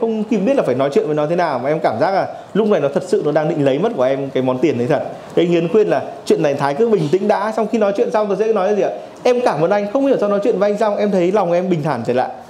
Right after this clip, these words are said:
<laughs> Nữa, dạng thế. Và cứ mọi, cứ chúng ta cứ định kỳ chu kỳ chúng ta lại vào kể một câu chuyện bi kịch.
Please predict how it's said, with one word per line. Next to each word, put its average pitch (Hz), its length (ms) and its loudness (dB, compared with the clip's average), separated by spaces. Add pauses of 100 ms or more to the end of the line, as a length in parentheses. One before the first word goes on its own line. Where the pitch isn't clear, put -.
<laughs> 151 280 0
Nữa, 147 260 0
dạng 139 220 -4
thế. 127 120 -2 (380)
Và 208 100 4
cứ 302 180 2
mọi, 302 320 2
cứ 277 320 2
chúng 208 100 2
ta 226 120 2
cứ - 80 0
định - 220 -2
kỳ 196 180 2
chu 214 80 2
kỳ 196 140 2
chúng 165 140 0
ta 214 60 4
lại 214 120 -2
vào 160 220 2
kể 160 100 2
một 135 140 -2
câu 185 140 2
chuyện 185 160 -2
bi 170 160 0
kịch. 160 100 0